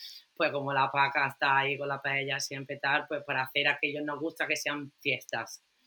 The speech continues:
Fiestas, que el director se sienta a gusto.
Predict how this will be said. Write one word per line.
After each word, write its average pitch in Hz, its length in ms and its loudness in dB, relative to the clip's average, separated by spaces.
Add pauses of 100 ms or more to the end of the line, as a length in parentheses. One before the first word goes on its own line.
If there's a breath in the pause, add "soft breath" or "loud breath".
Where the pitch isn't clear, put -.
(340)
Fiestas, 196 480 10
que 175 80 -2
el 147 180 2
director 147 360 -4
se 135 100 -6
sienta 127 360 -2
a 127 60 0
gusto. - 460 -8